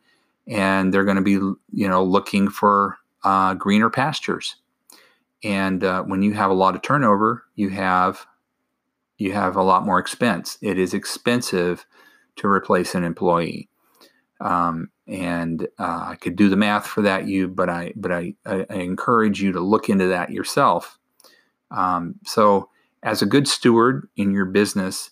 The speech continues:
you will take care of the people that are working for you so that they can take care of you.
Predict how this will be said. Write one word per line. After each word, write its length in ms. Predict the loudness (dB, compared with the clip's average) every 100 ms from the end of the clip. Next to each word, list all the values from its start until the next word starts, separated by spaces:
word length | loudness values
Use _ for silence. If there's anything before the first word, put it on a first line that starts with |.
| _ _
you 160 | -4 -2
will 220 | -2 -4
take 280 | -4 -8 -8
care 560 | -4 0 2 2 0 0
of 180 | -2 0
the 80 | -2
people 340 | -2 0 0
that 300 | 0 0 -2 -2
are 180 | 0 2
working 360 | 2 0 0 -6
for 260 | -2 0
you 180 | 0 -2
so 160 | -4 -6
that 160 | -4 -2
they 140 | -2
can 200 | -2 -4
take 240 | -4 -6
care 260 | -4 -2 0
of 100 | 0
you. 220 | -2 -2